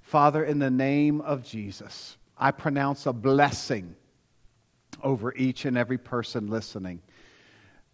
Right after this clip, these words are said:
God, I pray that you will birth in them hope. And I pray that that hope will light up the darkness around them.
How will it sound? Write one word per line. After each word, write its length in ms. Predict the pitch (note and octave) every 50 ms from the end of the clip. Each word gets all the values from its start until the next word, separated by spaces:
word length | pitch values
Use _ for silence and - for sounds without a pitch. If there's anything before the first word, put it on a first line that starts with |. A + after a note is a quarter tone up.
| _ -
God, 220 | C3+ C#3+ C3+ C3
I 160 | C3 B2+ C3
pray 420 | C3+ - - - - C#3 B2+ A#2 A#2
that 180 | G2 A#2+ A#2
you 180 | B2 B2 C3 C3
will 160 | B2 B2 A#2+
birth 460 | A2 G2+ C3 C3+ C3+ C#3+ C#3+ C#3 - -
in 280 | - D3 C#3+ C#3 C#3 C#3
them 280 | C3+ C3 B2+ B2+ C3
hope. 540 | A#2 G2 - - - D#3+ D3 C3 A2+ - - - - _ _ _ _ _ _ _ _ _ _ _ _ _
And 160 | - C3+ C#3+ C#3+
I 140 | C#3+ D3+
pray 400 | D#3 - - - - E3 E3 D#3+
that 220 | C#3+ C#3+ D3 B2 B2
that 240 | C#3 C#3+ D3 C#3+ -
hope 440 | - - D#3+ D#3+ F3 F3 F3 -
will 280 | - D3 C#3 C3 C3 C3
light 420 | B2 B2+ C#3+ D3 D#3+ E3 E3 - - -
up 320 | D3+ D#3 D#3 D3+ - -
the 100 | C3+ C3+
darkness 720 | B2+ A2 G#2 C#3 C3 C3+ C#3+ - - - D3+ D3 C#3+ - - -
around 520 | D3 C3+ A#2 B2+ C3+ C3 B2+ B2 A#2 A2+
them. 280 | A2 G#2+ G#2 G2+ F#2+ F2+